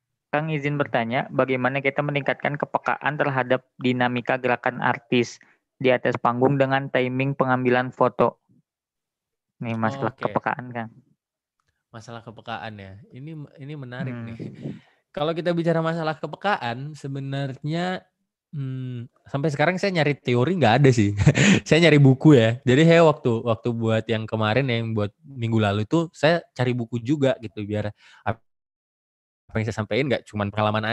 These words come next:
Speaker 2: aja gitu loh, tapi ada sejarah. Bahkan dari tadi saya sempat kutip sedikit dari K B B I Oxford dan buku fotografi gitu. Saya nggak, belum menemukan tuh soal, eh, apa tadi namanya?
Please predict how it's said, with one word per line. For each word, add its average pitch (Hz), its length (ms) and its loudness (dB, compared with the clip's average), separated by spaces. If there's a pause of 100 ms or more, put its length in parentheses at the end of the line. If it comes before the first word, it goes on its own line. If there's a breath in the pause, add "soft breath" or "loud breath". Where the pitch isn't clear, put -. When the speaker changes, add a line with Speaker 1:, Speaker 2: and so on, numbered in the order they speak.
Speaker 2:
aja 120 160 0
gitu 101 160 -12
loh, 95 80 -12
tapi 123 240 -6
ada 104 80 -8
sejarah. 104 400 -4 (320 loud breath)
Bahkan 113 240 -2
dari 120 80 0
tadi 123 160 -2
saya 120 160 -4
sempat 117 80 -6
kutip 110 320 -10
sedikit 110 400 -2
dari 104 160 -2
K 101 160 -8
B 101 80 -6
B 110 160 -4
I 120 160 -2
Oxford 117 480 -2
dan 104 240 -10
buku 104 160 -14
fotografi 104 720 -6
gitu. - 240 -20 (480)
Saya 185 240 -2
nggak, 151 80 -4
belum 135 240 2
menemukan 139 400 -6
tuh 117 160 -6
soal, 107 480 -4 (2000)
eh, 107 240 -4
apa - 160 -8
tadi 143 160 -10
namanya? 143 240 -16